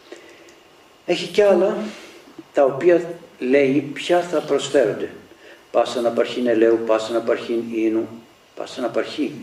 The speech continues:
Κάθε, το πρώτο δηλαδή, λάδι, το καλύτερο, το πρώτο κρασί, το καλύτερο, το πρώτο σιτάρι, το καλύτερο, όλα αυτά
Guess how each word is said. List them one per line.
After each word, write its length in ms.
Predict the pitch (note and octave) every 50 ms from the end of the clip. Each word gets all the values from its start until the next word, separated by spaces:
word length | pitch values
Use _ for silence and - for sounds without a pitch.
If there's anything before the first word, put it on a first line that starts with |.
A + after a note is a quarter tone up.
| - -
Κάθε, 320 | - C3 C#3 C#3+ C#3+ C#3 - - - - - - - - - _
το 100 | A2+ A2
πρώτο 520 | A2+ A2+ - D#3 F#3 G3 - G3 F#3 G2+
δηλαδή, 400 | - - - F2+ E2 - - - - - - - - _ _ _ - - - - - - - G#2 G#2+
λάδι, 340 | B2 B2+ B2 G#2+ - - -
το 80 | - -
καλύτερο, 640 | - - F#2+ A2 B2 D3 D3 C#3+ A2 F#2+ - - - - - - - - - - - - - -
το 80 | G#2+
πρώτο 320 | G#2+ - - C#3 C#3+ - C#3+
κρασί, 480 | - B2 A2 G#2 - - - D#3 C3
το 120 | - - -
καλύτερο, 520 | - F#2+ G2+ A#2+ C#3 C#3 - - F#2 F#2 - - - - -
το 100 | - G2
πρώτο 380 | - - B2+ C#3 C#3 C#3 C3+ A#2+
σιτάρι, 540 | - - - - - D3 D3+ D3+ C#3 - C#3+
το 60 | B2+
καλύτερο, 400 | A2+ - G#2 B2 C3+ - - - - -
όλα 180 | B2+ C3+ C3+
αυτά 580 | A#2 C3+ B2 A#2 C3 D3 F#3 G3+ F#3+ G#3 A3